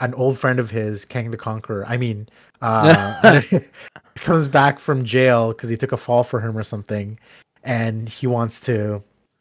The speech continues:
Speaker 1: he was a boxing prodigy, and then wants to take everything away from Adonis by beating him and taking everything.
Speaker 2: Of course.
Speaker 1: Yeah. Man,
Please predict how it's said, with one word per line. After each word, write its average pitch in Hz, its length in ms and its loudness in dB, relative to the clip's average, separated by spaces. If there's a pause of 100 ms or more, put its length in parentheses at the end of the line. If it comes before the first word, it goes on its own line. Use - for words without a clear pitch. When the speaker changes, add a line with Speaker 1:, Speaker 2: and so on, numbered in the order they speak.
(120)
Speaker 1:
he 143 60 0
was 139 100 4
a 135 40 2
boxing 131 380 2
prodigy, 110 580 -2 (300)
and 120 100 -6
then 117 80 -2
wants 120 160 -2
to 123 60 -6
take 120 240 -4
everything 113 340 -2
away 101 180 -2
from 104 200 -8
Adonis 95 500 -6
by 95 260 -8
beating 104 340 -4
him 98 100 -8
and 95 100 -14
taking 95 260 -10
everything. 92 420 -16 (480)
Speaker 2:
Of - 100 -16
course. - 520 -2 (220)
Speaker 1:
Yeah. 90 260 -12 (500)
Man, 127 320 2